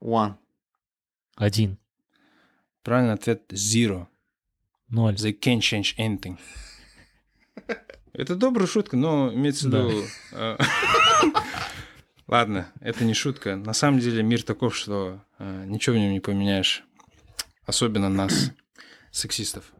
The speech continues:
Speaker 1: А мне, не, подожди, мне кажется, что поменять можно все, на самом деле.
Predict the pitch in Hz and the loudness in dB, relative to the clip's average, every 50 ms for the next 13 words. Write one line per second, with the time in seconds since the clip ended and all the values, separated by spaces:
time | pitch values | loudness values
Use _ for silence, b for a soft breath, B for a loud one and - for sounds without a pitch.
0 | _ - - - - - - - - - 127 131 120 104 - 107 98 101 107 131 | _ -18 -8 -4 -2 2 2 4 2 2 2 2 0 0 0 -2 -2 0 0 0
1 | 156 - 175 156 139 - - 131 - 127 123 131 135 127 - 127 117 117 110 104 | 0 2 0 -2 -2 -4 -6 -6 -4 -2 -2 -2 -2 -2 -2 -2 -2 -2 -2 -2
2 | 98 - - - 139 135 147 180 175 139 110 - - 101 95 92 92 92 90 87 | -6 -8 -6 -4 -2 -2 -2 -2 -4 -6 -6 -2 -2 -2 -2 -2 -4 -6 -6 -6
3 | 90 | -8